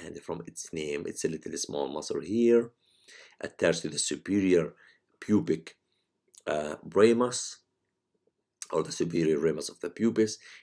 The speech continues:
and inserted from its name in the pectineal line of the femur.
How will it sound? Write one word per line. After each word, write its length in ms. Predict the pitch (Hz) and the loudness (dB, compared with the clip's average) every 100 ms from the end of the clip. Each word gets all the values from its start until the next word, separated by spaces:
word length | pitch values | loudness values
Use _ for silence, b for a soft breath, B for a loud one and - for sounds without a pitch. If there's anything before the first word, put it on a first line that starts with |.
| B - | B -8
and 720 | 104 87 78 76 76 71 - | -6 -4 -4 -6 -8 -12 -14
inserted 640 | - 76 - 87 80 85 - | -10 -4 2 2 2 -4 -6
from 180 | 80 | -6
its 260 | 69 - - | -6 -8 -4
name 540 | 85 80 76 76 76 - B B B B - | 0 0 -2 -6 -10 -14 B B B B -4
in 80 | |
the 100 | 92 | 0
pectineal 640 | 85 - 175 - 104 98 85 | 2 6 6 4 2 4 4
line 300 | 82 80 - | 4 2 -2
of 140 | - | -6
the 100 | - | -6
femur. 420 | - 73 62 60 | -6 -8 -8 -12